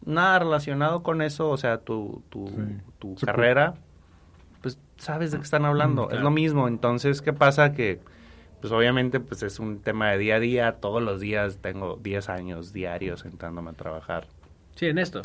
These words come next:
Speaker 3: ya.
Speaker 1: Ajá, entonces
Speaker 2: Mm.
Speaker 1: es como, ah, pues, estás hablando de un trámite, de una instalación, de un servicio, de un requerimiento, el tema legal, el tema administrativo, el tema técnico. No soy experto y,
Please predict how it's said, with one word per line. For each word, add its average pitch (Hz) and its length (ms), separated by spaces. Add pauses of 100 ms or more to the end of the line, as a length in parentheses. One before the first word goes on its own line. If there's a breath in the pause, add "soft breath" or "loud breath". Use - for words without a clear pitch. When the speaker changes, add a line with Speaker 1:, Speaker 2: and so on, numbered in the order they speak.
(160)
Speaker 3:
ya. 107 240 (220 loud breath)
Speaker 1:
Ajá, 156 240
entonces 156 260
Speaker 2:
Mm. 165 60
Speaker 1:
es 151 80
como, 170 280
ah, 214 200 (260)
pues, - 300
estás 95 100
hablando 107 300
de 135 60
un 143 80
trámite, 123 580
de 104 60
una 104 100
instalación, 98 920
de 90 60
un 92 100
servicio, 95 560
de 85 60
un 80 220 (500)
requerimiento, 95 800
el 87 100
tema 98 240
legal, 95 420
el 80 120
tema 92 200
administrativo, 95 760 (640 soft breath)
el - 60
tema 92 260
técnico. 98 500 (400 soft breath)
No 127 200
soy 151 160
experto 120 720
y, 82 380